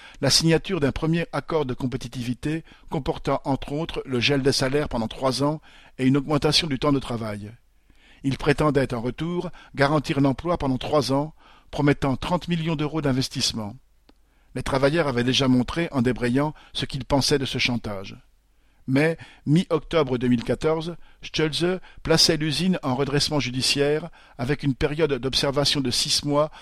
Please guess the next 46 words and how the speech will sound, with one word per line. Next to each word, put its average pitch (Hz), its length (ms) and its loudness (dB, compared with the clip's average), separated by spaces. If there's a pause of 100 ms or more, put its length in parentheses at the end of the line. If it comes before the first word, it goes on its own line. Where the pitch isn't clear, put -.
(160)
par 131 120 0
le 139 80 2
tribunal 147 460 0
de 135 60 0
commerce 139 360 0
de 123 100 -2
Douai. 110 340 -6 (760)
Il 135 120 -2
proposait 160 500 2
de 123 100 0
rediscuter 151 640 0
d'un 127 120 2
second 160 280 -2
accord 151 380 -2
de 123 80 -4
compétitivité 135 920 -4 (320)
sans 151 220 4
même 175 220 6
avoir 143 220 0
fait 139 120 0
semblant 151 380 2
de 131 100 0
tenir 139 300 0
les 131 80 2
promesses 131 400 0
du 123 100 -4
premier, 127 480 2 (380)
ni 160 140 6
par - 180 2
conséquent 143 440 0
débourser 139 560 0
un 117 140 0
seul 170 240 0
euro 143 240 0
d'investissement. 123 720 -2 (960)
La 123 80 -2
C 131 140 0
G 123 140 2
T 175 180 2
lançait 139 340 2
alors 139 220 0
un 123 120 4
appel 143 300 2
à 123 60 2
la 117 100 0
grève 139 420 -4